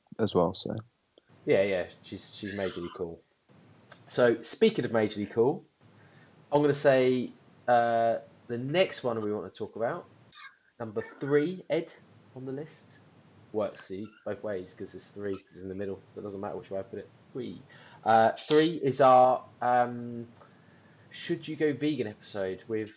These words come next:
Speaker 2: uh, Alad, Alad Zachary, so.
Speaker 1: The, yeah, that was a cool one, 'cause I think, and we did get messages about this as well, people just expected us to kind of slate the whole vegan and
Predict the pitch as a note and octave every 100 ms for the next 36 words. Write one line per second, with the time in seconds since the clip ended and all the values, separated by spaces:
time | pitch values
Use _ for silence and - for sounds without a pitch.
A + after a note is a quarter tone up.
0 | - A2+ A2+ A2 A2 - _ C#3 C#3+ F2+
1 | - - - A#2+ A#2 C3+ C#3 G2 E2 D#2+
2 | - F#2+ F2+ F#2 - _ _ _ - -
3 | _ _ _ _ - G2+ - - - C3+
4 | A2 A#2 A#2 A#2+ - - B2+ G2 F2 -
5 | - F#2+ - - - _ _ G2+ - A#2
6 | A2 G2 - - _ _ _ _ _ _
7 | _ _ _ _ _ A2+ A2+ A#2 C3 -
8 | A2+ B2 A2+ G2+ F#2 F#2+ E2+ - G#2 G2
9 | F#2+ F#2 - A2 A2 G#2+ G2 - _ -
10 | A#2 - - G2+ - - G#2 G2+ G#2+ -
11 | G2 F#2 - - - G2+ G2 F#2 F#2+ G#2
12 | G#2 G2 G#2+ G#2 G#2 G2+ F#2 F2+ F2+ F2+